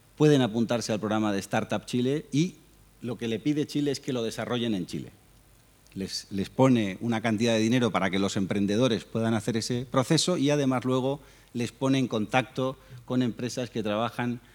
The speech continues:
en Estados Unidos, en Silicon Valley y que están en el área de emprendimiento, ¿no? Chile está en esa. No es el, no es la primera convocatoria, va creo que por la cuarta convocatoria o quinta convocatoria de Startup Chile.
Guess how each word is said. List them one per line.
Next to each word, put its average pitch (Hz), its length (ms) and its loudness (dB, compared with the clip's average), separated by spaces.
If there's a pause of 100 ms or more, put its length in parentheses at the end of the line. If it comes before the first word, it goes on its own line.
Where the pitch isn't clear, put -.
(180)
en 113 140 0
Estados 107 300 -2
Unidos, 117 300 0
en 104 100 -2
Silicon 104 440 -2
Valley 127 460 0
y 113 120 -4
que 113 100 -6
están 117 240 -4
en 117 120 -2
el 113 120 -2
área 117 340 -2 (280)
de 98 120 -2
emprendimiento, 90 680 -4
¿no? 139 160 -8 (120)
Chile 151 220 0
está 127 260 0
en 107 120 2
esa. - 280 -6 (160)
No 131 240 -2
es - 140 -4
el, 117 220 -2
no 131 80 2
es 135 80 0
la 139 80 2
primera 120 320 2
convocatoria, 127 760 -2 (400)
va 117 120 -4
creo 120 180 -4
que 104 80 -4
por 92 160 -6
la 87 120 -4
cuarta 139 340 0
convocatoria 117 540 0
o 87 40 -4
quinta 117 240 0
convocatoria 120 640 0
de 101 80 -2
Startup 98 400 -4
Chile. 143 360 -4